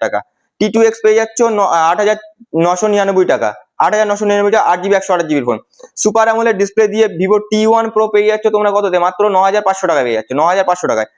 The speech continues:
আট জিবি একশো আঠাশ জিবির ফোন। Oppo এ থ্রি পেয়ে যাচ্ছ মোটামুটি ন হাজার, সাড়ে ন হাজার টাকার মধ্যে। এ থ্রি পেয়ে যাচ্ছ সাড়ে ন হাজার টাকার মধ্যে।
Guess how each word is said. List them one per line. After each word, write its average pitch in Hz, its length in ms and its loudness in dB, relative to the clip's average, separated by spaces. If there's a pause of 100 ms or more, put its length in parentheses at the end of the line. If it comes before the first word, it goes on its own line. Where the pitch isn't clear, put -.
(100)
আট 175 180 0
জিবি 202 120 0
একশো 196 220 0
আঠাশ 165 160 0
জিবির 147 180 -4
ফোন। 123 120 -4 (320)
Oppo 175 260 0
এ 190 180 2
থ্রি 220 200 -2
পেয়ে 208 160 4
যাচ্ছ 214 240 -2
মোটামুটি 208 360 0
ন 196 80 -2
হাজার, 190 220 2
সাড়ে 185 200 -4
ন 185 40 0
হাজার 180 200 0
টাকার 175 160 0
মধ্যে। 175 140 -2
এ 175 120 2
থ্রি 208 180 -2
পেয়ে 180 200 2
যাচ্ছ 196 180 -2
সাড়ে 180 220 -4
ন 185 60 -2
হাজার 190 200 2
টাকার 180 180 0
মধ্যে। 170 280 -4